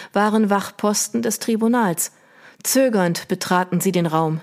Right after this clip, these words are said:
die Köpfe gesenkt, um dem Zorn in den Augen des Erzbischofs zu entrinnen. Genauso widerstrebend folgten ihnen Gabriel Whitney, Evan Marchman und Brandon Hampton,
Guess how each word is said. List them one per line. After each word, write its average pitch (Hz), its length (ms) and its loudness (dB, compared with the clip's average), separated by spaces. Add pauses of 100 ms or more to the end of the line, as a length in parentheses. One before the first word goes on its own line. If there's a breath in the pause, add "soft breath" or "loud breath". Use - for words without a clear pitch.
die - 60 -10
Köpfe 180 360 -4
gesenkt, 180 500 0
um 147 100 -4
dem 143 220 -6
Zorn 175 360 0
in 151 120 -2
den 151 160 -2
Augen 160 280 0
des 147 200 -2
Erzbischofs 160 800 -2
zu - 100 -2
entrinnen. 160 460 -2 (540 loud breath)
Genauso 214 480 2
widerstrebend 202 760 -2 (240 loud breath)
folgten 220 500 0
ihnen 185 360 2
Gabriel 165 500 0
Whitney, 165 480 0 (400 loud breath)
Evan 180 400 4
Marchman 165 640 0
und 208 180 0
Brandon 190 400 2
Hampton, 220 460 0